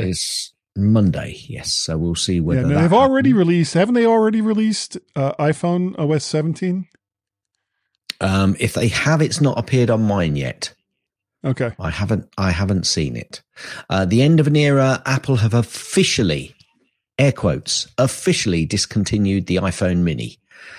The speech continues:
Speaker 1: Why people are calling it the iPhone Mini? It was just a smaller version. That's a shame.
Speaker 2: Yeah.
Speaker 1: I tell you what, I d-, my, my daughters and my wife still would prefer to have a smaller phone. So,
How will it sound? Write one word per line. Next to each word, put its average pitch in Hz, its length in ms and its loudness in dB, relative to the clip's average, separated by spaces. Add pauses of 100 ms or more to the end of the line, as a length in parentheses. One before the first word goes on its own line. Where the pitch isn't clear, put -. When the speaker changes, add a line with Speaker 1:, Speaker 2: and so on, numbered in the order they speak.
(160)
Speaker 1:
Why 170 200 2
people 90 360 -2
are - 40 -6
calling 82 280 -4
it 62 40 -10
the 73 80 -6
iPhone 76 360 -4
Mini? 71 200 -4
It - 40 -6
was 120 140 -6
just - 180 -2
a - 40 -4
smaller 78 340 -2
version. 76 360 -4 (260)
That's 151 200 0
a 127 60 0
shame. 80 260 0
Speaker 2:
Yeah. 156 160 0 (160)
Speaker 1:
I - 60 0
tell 165 180 0
you 143 100 4
what, 110 380 0
I 107 100 -6
d-, - 240 -6
my, 123 400 0
my 117 220 2
daughters 127 380 0
and 120 80 2
my 117 100 2
wife 110 480 -4
still 139 760 0 (500)
would 82 180 -4 (160)
prefer 76 400 -4
to - 140 -14
have 73 180 -6
a 69 120 -6
smaller 69 380 -4
phone. 65 440 -8
So, - 380 -4